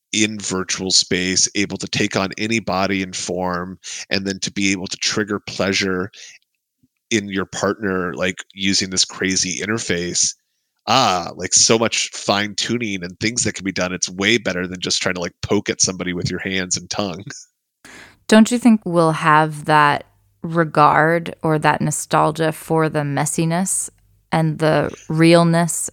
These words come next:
Speaker 2: of skin-to-skin contact and
Speaker 1: Oh,
Speaker 2: saliva?
Speaker 1: absolutely.
Speaker 2: I don't know that that can ever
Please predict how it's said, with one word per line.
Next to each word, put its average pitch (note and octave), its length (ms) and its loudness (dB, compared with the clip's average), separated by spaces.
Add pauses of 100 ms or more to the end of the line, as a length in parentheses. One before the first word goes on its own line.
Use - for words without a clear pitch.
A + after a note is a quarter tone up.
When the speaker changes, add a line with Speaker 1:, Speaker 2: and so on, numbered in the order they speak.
Speaker 2:
of D#3 300 2
skin-to-skin D#3 1000 -2
contact D3+ 640 0 (260)
and D3+ 140 2
Speaker 1:
Oh, D3 80 4
Speaker 2:
saliva? D#3+ 320 8 (140)
Speaker 1:
absolutely. E3+ 440 4 (240)
Speaker 2:
I G3 100 4
don't G3+ 560 6
know F3+ 500 4
that D#3+ 400 -4
that D#3+ 360 4 (320)
can F3 240 0
ever D#3+ 400 2